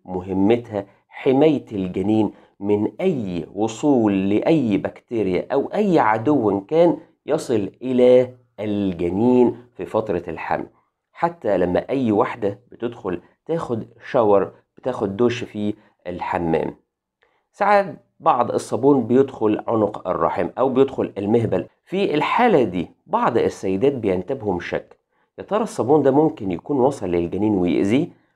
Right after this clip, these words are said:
في حاجة اسمها السدادة المخاطية،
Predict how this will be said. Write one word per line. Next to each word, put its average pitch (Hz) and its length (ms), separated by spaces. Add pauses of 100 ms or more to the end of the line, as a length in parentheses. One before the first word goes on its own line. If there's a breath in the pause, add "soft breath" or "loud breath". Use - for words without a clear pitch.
(120)
في 123 220
حاجة 110 360
اسمها 107 360
السدادة 127 680 (200)
المخاطية، 85 720